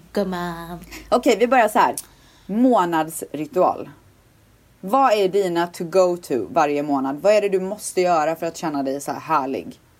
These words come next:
Speaker 1: Okej. Eh, pedikyr, manikyr och ansiktsbehandling.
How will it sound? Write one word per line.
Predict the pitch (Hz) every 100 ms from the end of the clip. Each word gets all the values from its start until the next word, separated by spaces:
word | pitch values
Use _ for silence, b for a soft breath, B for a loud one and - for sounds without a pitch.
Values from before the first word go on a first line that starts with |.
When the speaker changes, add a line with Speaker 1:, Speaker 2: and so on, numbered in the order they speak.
| _ _ _ _ _ b b b b b b
Speaker 1:
Okej. | - 226 214 185 - - _ b b b _ _
Eh, | 220 196 190 175 175 - - - - -
pedikyr, | 277 269 - 226 214 214 208 _ _ -
manikyr | 196 196 202 202 - 180 175 175 175 _ _ _
och | - -
ansiktsbehandling. | 190 - - - 180 196 170 -